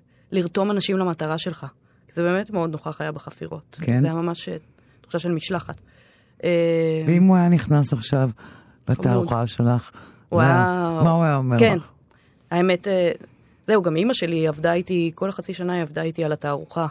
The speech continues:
Speaker 1: והאמת, גם דודים וזה, אז, אה, אה, כולם אומרים, אה,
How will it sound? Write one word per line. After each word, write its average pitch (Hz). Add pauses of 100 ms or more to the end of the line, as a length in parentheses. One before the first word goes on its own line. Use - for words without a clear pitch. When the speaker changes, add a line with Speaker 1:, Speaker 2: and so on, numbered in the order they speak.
(500)
Speaker 1:
והאמת, 170
גם 170
דודים 170
וזה, 170
אז, 151
אה, 156 (640)
אה, 151
כולם 175
אומרים, 147
אה, 151